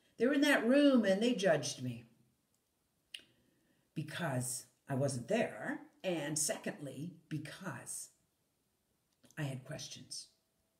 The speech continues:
and I had doubts. Now, everyone was there in that room the first time, except Judas, of course, and, and that's another whole story. And, you know, I still feel, like I told you, I get a bad rap.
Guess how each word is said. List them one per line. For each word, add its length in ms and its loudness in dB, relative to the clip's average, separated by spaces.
and 420 2
I 80 -4
had 220 -2
doubts. 500 -10
Now, 300 4
everyone 480 4
was 220 4
there 200 6
in 120 4
that 280 -2
room 380 0
the 100 0
first 360 0
time, 420 -8
except 360 4
Judas, 320 4
of 160 -10
course, 340 -4
and, 320 2
and 120 -4
that's 180 -2
another 240 2
whole 200 -2
story. 500 -6
And, 160 8
you 100 10
know, 440 4
I 100 -4
still 280 4
feel, 520 2
like 160 -8
I 60 -8
told 320 -2
you, 100 -2
I 100 -2
get 180 0
a 40 0
bad 300 2
rap. 360 -4